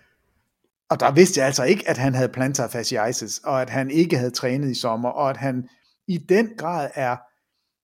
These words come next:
begrænset. Altså, det er tydeligt, at han ikke er i form. Det er tydeligt, at han har ondt. Og det siger statistikkerne også. Altså, han har kun spillet seks ud af ni kampe. Det er ikke godt,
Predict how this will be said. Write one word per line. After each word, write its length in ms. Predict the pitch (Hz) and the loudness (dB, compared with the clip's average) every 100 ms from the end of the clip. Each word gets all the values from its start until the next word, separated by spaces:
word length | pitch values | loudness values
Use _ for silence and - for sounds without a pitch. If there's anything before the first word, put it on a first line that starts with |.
| _ _ | _ _
begrænset. 640 | 151 147 156 233 - 110 - _ | -2 -2 -2 -2 -2 -6 -12 _
Altså, 180 | 147 156 | -6 -4
det 180 | 147 180 | 0 -2
er 40 | |
tydeligt, 480 | - - 262 262 214 | -2 2 4 2 2
at 120 | 147 | 2
han 140 | 143 143 | 2 2
ikke 200 | 233 202 | 2 2
er 40 | |
i 80 | 127 - | 0 0
form. 300 | 214 151 127 | 0 0 -4
Det 80 | |
er 60 | 143 | -8
tydeligt, 300 | - 214 220 | -4 -2 0
at 40 | 131 | -2
han 120 | 127 | -4
har 120 | 120 | -2
ondt. 260 | 214 220 - - _ _ - | -2 -2 -6 -18 _ _ -6
Og 120 | 156 | -2
det 100 | 202 | 0
siger 180 | - 247 | 0 0
statistikkerne 580 | 175 165 - 240 208 | 0 0 -2 -2 0
også. 260 | 220 233 - | -2 -4 -6
Altså, 140 | 160 170 | -6 -4
han 100 | 175 | -2
har 40 | |
kun 140 | 170 208 | -2 -2
spillet 280 | 214 208 | -2 -2
seks 240 | 202 208 208 | 0 -2 -2
ud 80 | 196 | -2
af 80 | |
ni 140 | 190 196 | 0 0
kampe. 360 | 175 185 202 - - _ _ _ _ _ _ | -2 -2 -2 -4 -10 _ _ _ _ _ _
Det 100 | 190 | 2
er 40 | 185 | 2
ikke 160 | 214 - | 2 -4
godt, 300 | 110 - | -6 -6